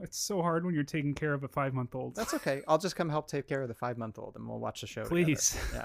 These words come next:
Speaker 1: <laughs> Please,
Speaker 2: You kn-,
Speaker 1: take
Speaker 2: you,
Speaker 1: my kids.
Speaker 2: you know that that's gonna happen.
Speaker 1: Yeah.
Speaker 2: Uh,
Speaker 1: It's,
Speaker 2: Theo.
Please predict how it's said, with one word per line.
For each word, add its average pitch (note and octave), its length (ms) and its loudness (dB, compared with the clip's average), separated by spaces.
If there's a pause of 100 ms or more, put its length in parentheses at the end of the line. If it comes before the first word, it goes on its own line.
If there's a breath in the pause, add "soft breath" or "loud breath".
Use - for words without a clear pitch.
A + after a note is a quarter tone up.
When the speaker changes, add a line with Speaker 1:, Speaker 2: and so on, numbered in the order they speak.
Speaker 1:
<laughs> - 60 -20
Please, E3+ 360 0
Speaker 2:
You C#3+ 80 4
kn-, D3 120 4
Speaker 1:
take D#3+ 100 0
Speaker 2:
you, E3 100 4
Speaker 1:
my C#3+ 120 -2
kids. C3+ 260 -6
Speaker 2:
you E3 80 0
know D3 360 6
that A2+ 140 -4
that's A#2 180 -4
gonna A2 200 -10
happen. - 280 -16 (800)
Speaker 1:
Yeah. A2+ 360 -8
Speaker 2:
Uh, C3+ 180 0
Speaker 1:
It's, C3+ 220 2 (120)
Speaker 2:
Theo. G#2+ 440 -2